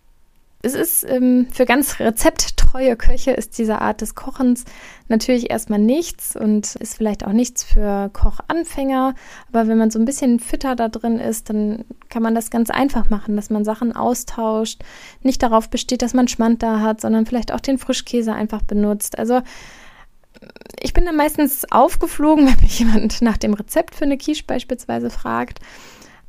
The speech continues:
Es schmeckt jedes Mal ein bisschen anders. Man ist natürlich manchmal traurig, weil man's nicht so <laughs> rekonstruieren kann. Aber es ist irgendwie, kommt immer was anderes dabei raus. Und das, finde ich, ist so schön daran. Ein Freund von mir wollte mal ein Rezept von mir haben und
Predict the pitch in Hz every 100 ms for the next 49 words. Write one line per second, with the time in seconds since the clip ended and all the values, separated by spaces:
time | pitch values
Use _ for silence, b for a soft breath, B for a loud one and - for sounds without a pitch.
0 | - - - 277 277 285 277 262 240 220
1 | 220 226 240 294 302 - 233 233 240 -
2 | - 330 311 311 285 254 240 - 262 277
3 | 269 220 226 - 254 - 233 262 247 -
4 | 233 - - - - 254 285 269 254 285
5 | B B B B B - 240 220 220 214
6 | 214 214 - - - 87 - - - 254
7 | - - 254 285 277 277 254 262 269 254
8 | - - - 277 254 196 - 202 196 190
9 | 185 196 202 196 - 214 202 214 - -
10 | 226 226 196 202 202 208 - - - _
11 | 240 220 233 269 294 269 269 254 B B
12 | B B B 240 240 247 226 226 220 226
13 | 226 226 220 208 214 214 220 208 208 -